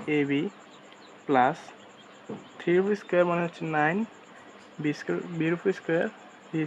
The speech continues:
স্কয়ার, নাইন বি স্কয়ার। এটাই উত্তর। তারপর যে অঙ্কটি রয়েছে, এক্স স্কয়ার প্লাস টু by ওয়াই স্কয়ার। এই অঙ্কটা,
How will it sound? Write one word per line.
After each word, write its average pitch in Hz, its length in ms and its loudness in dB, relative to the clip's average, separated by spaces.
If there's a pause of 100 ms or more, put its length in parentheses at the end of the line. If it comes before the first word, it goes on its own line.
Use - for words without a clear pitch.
স্কয়ার, 127 300 -2 (880)
নাইন 143 180 2 (420)
বি 170 100 -2 (120)
স্কয়ার। 127 280 -4 (2750)
এটাই 165 240 0
উত্তর। 135 240 -10 (2250)
তারপর 170 300 -2
যে 180 140 2
অঙ্কটি 180 260 2
রয়েছে, 143 260 0 (1300)
এক্স - 140 -8 (100)
স্কয়ার 190 280 6 (120)
প্লাস 147 240 8 (340)
টু 185 100 2 (100)
by 190 180 8
ওয়াই 151 140 6 (100)
স্কয়ার। 131 300 -4 (1800)
এই 160 100 -2
অঙ্কটা, 170 320 -2